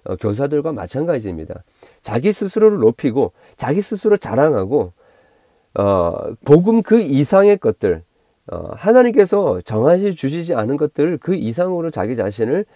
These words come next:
드러내는 그러한 일들밖에 할 수밖에 없다라는 것입니다. 저는 이것이, 어, 하나님의 교회의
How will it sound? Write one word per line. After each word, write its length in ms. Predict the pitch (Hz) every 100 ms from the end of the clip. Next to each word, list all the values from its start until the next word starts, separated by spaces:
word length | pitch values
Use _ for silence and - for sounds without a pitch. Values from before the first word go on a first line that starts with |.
| _
드러내는 720 | - 123 175 190 107 143 110 76 _ - _ _ -
그러한 540 | 156 226 247 214 120
일들밖에 680 | - 117 123 156 147 104 110
할 180 | 120 151
수밖에 380 | - 113 113 127
없다라는 500 | 98 - 143 170 139
것입니다. 580 | 92 - 82 78 85 85 _ _ _ _ _ _
저는 200 | - 180
이것이, 760 | 151 196 220 - 107 110 80 - _ _ _ _ _ -
어, 160 | 87 85
하나님의 1000 | - 202 240 233 220 190 170 175 175 104
교회의 680 | 110 117 131 120 139 202